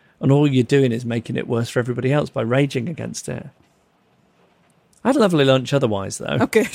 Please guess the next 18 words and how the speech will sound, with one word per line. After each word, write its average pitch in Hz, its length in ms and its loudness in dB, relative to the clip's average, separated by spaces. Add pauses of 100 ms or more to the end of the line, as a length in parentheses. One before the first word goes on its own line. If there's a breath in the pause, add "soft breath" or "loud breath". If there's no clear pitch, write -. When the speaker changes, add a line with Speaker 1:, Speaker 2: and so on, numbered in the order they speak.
Speaker 2:
<laughs> - 120 -6
I'm 196 120 0
glad 175 240 2
it 175 40 -4
wasn't 165 200 -2
just 147 100 -10
about 113 140 -4
the 135 80 -4
weather. 120 260 -6
Okay, 117 260 -10
good. 110 200 -16 (300 loud breath)
Speaker 1:
Although 311 240 -2
he, 247 260 4
he 190 220 2
said, 262 400 0
um, 139 420 4 (460)
he 147 140 0
asked - 260 -4